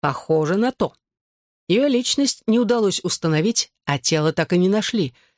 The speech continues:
Однако о её присутствии на яхте упоминают как минимум три свидетеля. Странно,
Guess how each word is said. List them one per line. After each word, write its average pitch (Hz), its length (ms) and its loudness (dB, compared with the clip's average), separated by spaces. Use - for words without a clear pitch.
Однако 185 720 0
о 165 140 0
её 190 160 0
присутствии 208 560 -2
на 170 180 2
яхте 160 460 0
упоминают 196 640 0
как 180 240 -2
минимум 269 540 2
три 185 240 -2
свидетеля. 143 580 -2
Странно, 165 540 -2